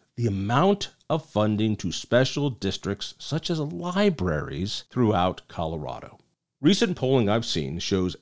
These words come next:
H H as a toss-up, as more people understand it's not tax relief, but the largest tax increase in Colorado history. It will collapse under its own weight. After H H fails,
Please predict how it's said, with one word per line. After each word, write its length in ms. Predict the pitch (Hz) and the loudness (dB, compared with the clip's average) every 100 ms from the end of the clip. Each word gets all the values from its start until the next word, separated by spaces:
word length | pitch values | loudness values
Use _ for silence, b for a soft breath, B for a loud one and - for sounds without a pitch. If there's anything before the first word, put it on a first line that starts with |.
| - | 2
H 280 | 143 190 - | 2 2 0
H 320 | 110 113 - - | 2 2 0 -6
as 160 | 110 113 | -6 -4
a 60 | 123 | -4
toss-up, 760 | - - 135 147 - 87 - - _ - | -6 -4 -2 -2 -2 -4 -6 -18 _ -8
as 180 | 98 82 | -8 -2
more 260 | 101 180 | 2 2
people 460 | - - 147 151 - | 2 0 0 0 0
understand 640 | 143 151 - - 107 107 - | 2 2 0 0 0 0 2
it's 240 | 147 - | 0 2
not 340 | 147 190 202 - | 2 2 0 -2
tax 380 | 127 160 - | -2 -2 -2
relief, 420 | 156 131 117 135 - _ _ | 0 2 2 2 -6 _ _
but 160 | 135 139 | -4 -2
the 100 | 175 | -2
largest 760 | 170 175 185 185 123 107 - | 0 2 6 6 4 -2 -4
tax 320 | 160 160 151 | -2 -2 0
increase 420 | 156 143 151 165 123 | 0 0 2 0 0
in 80 | |
Colorado 540 | 110 156 170 170 160 151 | -2 0 2 2 4 2
history. 560 | 120 - 110 131 139 b b - | 2 0 2 2 2 b b 0
It 180 | 127 127 | 0 2
will 220 | 139 135 | 2 2
collapse 880 | - 143 135 143 151 156 151 - - _ - | -2 -6 -4 -2 0 2 0 -4 -10 _ 2
under 460 | 143 139 131 - - | 6 8 6 4 2
its 340 | 135 139 - - - | 4 4 4 -4 -2
own 460 | 120 123 127 117 90 110 | 2 4 2 -2 -8 -8
weight. 420 | 143 185 127 - - _ _ _ _ _ _ _ _ | 2 4 4 -2 -16 _ _ _ _ _ _ _ _
After 560 | 139 151 - - 92 78 | 2 2 0 2 2 4
H 260 | 113 143 - - | 4 4 2 0
H 320 | 107 110 - | 2 2 -2
fails, 720 | - 104 87 50 50 - - | 0 2 2 -2 -8 -8 -10